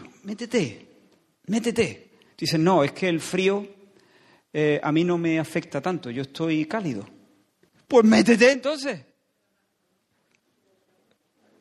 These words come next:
O sea que encima estás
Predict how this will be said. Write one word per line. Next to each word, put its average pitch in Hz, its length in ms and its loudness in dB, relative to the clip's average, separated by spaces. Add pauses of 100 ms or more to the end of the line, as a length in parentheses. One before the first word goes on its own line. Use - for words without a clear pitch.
(1900)
O 185 120 6
sea 262 200 8
que 180 220 -2
encima 269 380 2
estás - 240 0